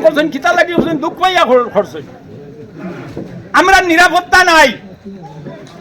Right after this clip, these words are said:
আমরা কোনো নিরাপত্তা নাই। আমরা নিরাপত্তা যে,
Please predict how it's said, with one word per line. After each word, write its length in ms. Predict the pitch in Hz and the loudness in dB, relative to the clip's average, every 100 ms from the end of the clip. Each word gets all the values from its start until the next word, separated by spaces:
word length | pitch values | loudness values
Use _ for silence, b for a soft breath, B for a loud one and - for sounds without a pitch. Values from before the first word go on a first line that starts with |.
| - - - - - - | -20 -18 -18 -18 -10 -2
আমরা 240 | 285 359 370 311 185 | 0 4 4 2 0
কোনো 240 | 302 339 339 359 262 | -2 2 2 2 2
নিরাপত্তা 600 | 254 285 277 330 330 349 330 | 4 4 4 2 2 0 2
নাই। 160 | 262 294 285 | 4 4 4
আমরা 200 | 285 311 320 277 | 4 4 2 0
নিরাপত্তা 500 | 226 262 311 330 349 294 | 2 4 2 -2 -2 0
যে, 120 | 226 | 2